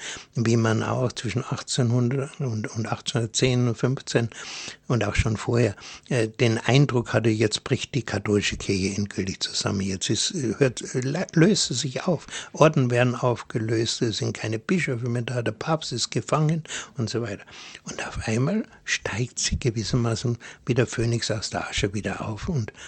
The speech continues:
wächst und ge-, ja, das ganze vorige Jahrhundert, also das neunzehnte Jahrhundert, ein Wachstum der Kirche,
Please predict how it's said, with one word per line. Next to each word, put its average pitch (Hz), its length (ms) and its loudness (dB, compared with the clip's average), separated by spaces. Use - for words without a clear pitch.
wächst - 500 0
und 101 180 -4
ge-, 123 340 -6
ja, 151 280 2
das 123 220 -4
ganze 170 300 6
vorige 139 300 4
Jahrhundert, 127 640 2
also 113 240 0
das - 140 -2
neunzehnte 113 840 0
Jahrhundert, 117 420 -2
ein - 300 -6
Wachstum - 640 0
der 98 100 -2
Kirche, 110 420 -2